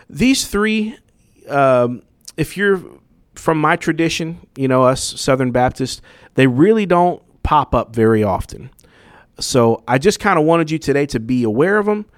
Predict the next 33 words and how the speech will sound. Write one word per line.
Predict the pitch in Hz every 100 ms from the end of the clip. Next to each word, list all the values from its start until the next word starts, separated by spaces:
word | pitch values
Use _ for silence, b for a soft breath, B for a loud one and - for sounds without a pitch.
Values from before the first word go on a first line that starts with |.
| b b
to | 107
see | - - 233 220
them, | 226 226 220
to | -
know | 127 143 165
that | 156 -
they | 143
exist. | 160 147 139 156 - - b b
Many | - 123 151 190 208
church | 202 202 185
traditions | - 180 180 - 175
use | 127 151 160
these | 147 147 135
all | - 131 143 165
the |
time, | - 147 139 151 156 b b b b
but, | - 123 120 - - -
uh, | 117 107 104 98 _ _ -
we | 127 147
tend | - 156 147
not | 131 147 175
to. | - 185 208 - _ _ _
I | 127
don't | 170 139
think | - 156 - - - 82 _
it's, | 123 113 - - _ _ -
I | 120
don't | 131
think | 156 151
they're | 120
bad, | 107 101 123 220 - b b b b b
uh, | 107 92 82
but | 95 113 110 -